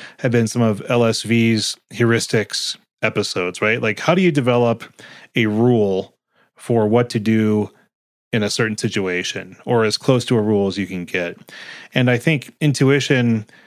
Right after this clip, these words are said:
is, I think, what informs heuristics, intuition and experience, like Dave mentioned. And intuition is a really important part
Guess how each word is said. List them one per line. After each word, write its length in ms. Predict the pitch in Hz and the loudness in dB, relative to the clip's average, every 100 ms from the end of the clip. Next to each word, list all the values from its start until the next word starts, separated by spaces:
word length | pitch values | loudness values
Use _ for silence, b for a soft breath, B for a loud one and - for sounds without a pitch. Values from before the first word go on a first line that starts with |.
| b b _ | b b _
is, 360 | 131 117 107 - - | 0 0 0 -4 -4
I 80 | 123 | 0
think, 160 | 117 120 | 0 2
what 100 | 117 | 0
informs 960 | 110 - 143 135 127 117 113 - - - _ | 0 -4 -2 2 2 2 0 -2 -6 -10 _
heuristics, 840 | - 123 117 - 113 104 - - - | -2 2 2 0 -2 -2 -2 -6 -2
intuition 520 | 147 127 127 117 117 | 0 2 2 2 0
and 100 | 104 | 0
experience, 560 | 101 - 202 139 113 - | -4 0 2 2 0 0
like 140 | 107 | -2
Dave 240 | 113 104 | 0 0
mentioned. 360 | 113 104 113 104 | -2 -2 0 0
And 120 | 110 | 2
intuition 380 | 165 160 170 156 | 2 2 2 2
is 80 | 117 | 0
a 60 | 110 | 2
really 300 | 117 180 113 | 2 2 2
important 440 | 101 113 110 101 | 0 -2 -2 -6
part 420 | - 104 104 - | -2 -2 -2 -6